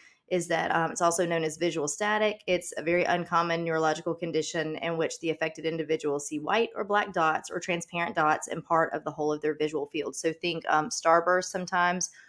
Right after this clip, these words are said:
or actually what, um, if you're of a certain age, <laughs> like I am, you're gonna remember what static looks like on T V, right? Just the black and white fuzz. That can be one of the symptoms.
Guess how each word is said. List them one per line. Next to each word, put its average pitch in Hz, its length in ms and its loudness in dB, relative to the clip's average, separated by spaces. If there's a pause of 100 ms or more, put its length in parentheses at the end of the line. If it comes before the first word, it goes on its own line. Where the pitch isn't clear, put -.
(220)
or 190 160 4
actually 175 420 2
what, 160 360 4 (460)
um, 170 540 2
if 180 160 -8
you're 180 140 6
of 175 60 0
a 175 60 -6
certain 170 300 2
age, 208 500 2
<laughs> 190 340 0
like 190 240 2
I 214 160 4
am, 233 240 4
you're 180 160 0
gonna 180 180 0
remember 175 280 0
what 170 120 0
static 180 340 0
looks 170 180 -4
like 170 140 2
on 170 140 0
T 185 120 -2
V, 156 200 0
right? 156 260 4
Just 160 140 -10
the 165 60 -6
black 160 240 0
and 160 80 -4
white - 180 -6
fuzz. 170 380 2
That - 260 4
can 175 140 -6
be 160 120 -4
one 160 120 -4
of 156 80 -2
the 156 60 -4
symptoms. 151 640 -6